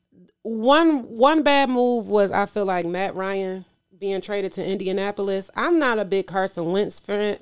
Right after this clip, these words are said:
fan, but I would have rather them, I guess, get rid of Frank before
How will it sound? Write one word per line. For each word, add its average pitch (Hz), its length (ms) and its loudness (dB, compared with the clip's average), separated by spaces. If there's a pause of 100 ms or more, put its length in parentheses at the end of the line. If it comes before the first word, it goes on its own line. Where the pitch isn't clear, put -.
fan, 226 320 -2
but 190 120 -2
I - 120 0
would 311 160 -2
have 220 100 0
rather 202 280 -4
them, 190 460 -4 (2250)
I 185 120 0
guess, 226 440 0
get 208 220 -2
rid 190 160 0
of 156 100 -6
Frank 190 340 0 (340)
before 175 760 -2